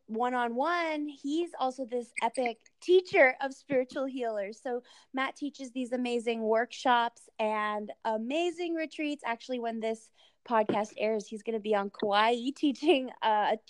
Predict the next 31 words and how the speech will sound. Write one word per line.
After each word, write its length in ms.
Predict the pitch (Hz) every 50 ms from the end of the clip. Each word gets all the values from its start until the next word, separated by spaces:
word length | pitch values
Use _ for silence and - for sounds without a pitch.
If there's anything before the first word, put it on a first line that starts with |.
| - _ -
retreat 360 | 302 330 330 - 403 349 330
I 80 | 311
wish 220 | 302 311 320 320 349
I 100 | 311 285
was 100 | 294 254
gonna 240 | - 294 269 262 247
be 180 | 233 254 240 233
at. 180 | 233 240 254 - _ _ _ _ _ _ _ _ _
But 180 | - 202 202 -
basically, 680 | 330 330 330 330 - - - - 302 302 302 302 294
whether, 320 | 269 233 262 262 254 294 320
you 160 | 311 294 277
know, 240 | 247 247 233 240 240
you 200 | 233 233 240 247
wanna 200 | 247 240 226 220
check 240 | - 254 233 - 240
out 160 | 226 - 233
Matt's 320 | 220 214 202 - - -
sessions, 800 | - - 294 294 285 - - 302 285 285 285 285 277 285 269 - _ _ _ _ _ - - -
one-on-one 500 | - 214 226 220 214 220 233 277 294 302
sessions, 680 | 294 - 311 294 294 - - 294 285 277 277 269 262 -
spiritual 360 | - 254 240 220 214 220 233
healing 300 | 247 302 294 285 294 269
sessions, 460 | - 302 277 269 - 285 269 269 262 -
I've 140 | - 208 208
had 160 | 220 226 190
his 140 | 220 202 185
past 320 | - - 202 185 190 - 226
life 220 | 214 202 208 208 -
regression 560 | 208 196 196 233 247 262 285 - 269 269 269
ses-, 460 | 262 - 262 247 254 - - 247 247